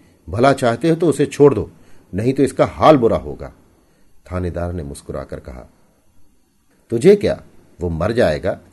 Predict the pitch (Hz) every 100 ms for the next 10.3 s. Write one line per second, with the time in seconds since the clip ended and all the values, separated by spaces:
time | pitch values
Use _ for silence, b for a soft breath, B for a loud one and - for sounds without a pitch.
0 | _ - - 95 113 - 170 165 165 175
1 | 160 175 190 226 b b b b _ 71
2 | 95 101 139 139 87 92 113 107 92 101
3 | 123 73 104 135 95 90 113 B B B
4 | B - 98 101 131 101 95 131 143 95
5 | 90 - 117 80 85 95 95 - B B
6 | B 110 101 104 127 175 - 123 143 139
7 | 127 156 156 143 139 160 175 170 92 -
8 | b b b b 98 98 85 107 147 147
9 | 113 156 208 135 101 143 170 170 107 95
10 | 78 71 62